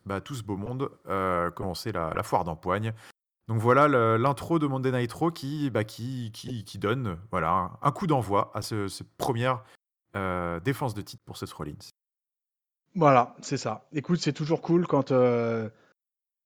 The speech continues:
Speaker 2: le régional de l'étape, euh, ouvre le show. Et là, en l'occurrence, le régional de l'étape, c'est juste le champion universel de la W W E. Donc, euh, <laughs> on a Seth Rollins
Speaker 1: <laughs>
Speaker 2: sur les terres de l'Iowa. C'est, la semaine dernière, on avait eu Zayn et,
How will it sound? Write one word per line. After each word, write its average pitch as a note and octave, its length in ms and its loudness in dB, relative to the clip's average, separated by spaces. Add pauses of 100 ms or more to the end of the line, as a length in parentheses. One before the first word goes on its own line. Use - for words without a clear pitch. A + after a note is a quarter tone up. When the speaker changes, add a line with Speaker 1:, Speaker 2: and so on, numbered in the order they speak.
(180)
Speaker 2:
le C#3 160 4
régional C#3+ 460 6
de C#3+ 80 4
l'étape, C#3 460 4
euh, B2+ 100 4
ouvre C#3 340 2
le D3 120 6
show. D#3+ 280 4
Et C3 60 4
là, C3+ 80 4
en C3 60 6
l'occurrence, C3 440 2
le B2 100 -2
régional A#2+ 380 2
de A#2 100 -2
l'étape, B2 300 0
c'est A#2+ 140 -6
juste B2+ 340 -6
le A#2 80 -2
champion A#2+ 340 -4
universel A#2 540 -2
de B2 60 -4
la A#2+ 100 0
W B2+ 400 2
W C4 420 2
E. D4+ 180 2 (120)
Donc, G#3+ 380 10
euh, F3+ 280 8
<laughs> F3 120 4
on D#3+ 120 4
a D#3 80 8
Seth D#3 240 8
Rollins - 300 0
Speaker 1:
<laughs> - 40 -4
Speaker 2:
sur D#3 120 -6
les - 80 -20
terres D#3 160 -18
de D3+ 80 6
l'Iowa. D#3+ 240 12
C'est, D#3+ 200 2
la D3 100 8
semaine F3 180 0
dernière, E3 260 2
on D#3 100 2
avait C#3+ 220 4
eu D3 180 4
Zayn D#3+ 360 6
et, B2 380 2